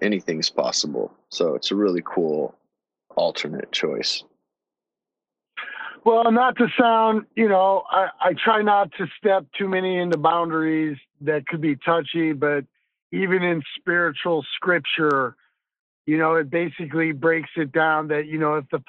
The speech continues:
Speaker 2: plant has fruit, you know, and, you know, a, and seed, you know, it's natural, more or less. You know, let's look between the lines. We don't have to get all, you know, weird about it, but it, you know, even in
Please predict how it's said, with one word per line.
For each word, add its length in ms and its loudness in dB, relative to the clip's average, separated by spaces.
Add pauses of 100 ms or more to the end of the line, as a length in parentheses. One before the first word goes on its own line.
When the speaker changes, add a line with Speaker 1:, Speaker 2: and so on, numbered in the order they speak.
Speaker 2:
plant 360 -2
has 420 0 (260)
fruit, 360 -2 (800)
you 120 -2
know, 360 0
and, 260 -6 (160)
you 160 -4
know, 320 0
a, 100 -4 (760)
and 200 -4 (140)
seed, 500 0 (720)
you 100 2
know, 140 4
it's 160 -2
natural, 540 2
more 280 2
or 40 4
less. 340 2
You 80 -2
know, 160 -2
let's 160 -8
look 180 0
between 380 -2
the 60 0
lines. 340 2
We 80 -2
don't 160 -2
have 160 0
to 60 -10
get 140 0
all, 280 0 (600)
you 140 -2
know, 140 -4
weird 320 0
about 320 0
it, 80 -8
but 120 0
it, 180 -6
you 300 -12
know, 120 2
even 320 0
in 140 -2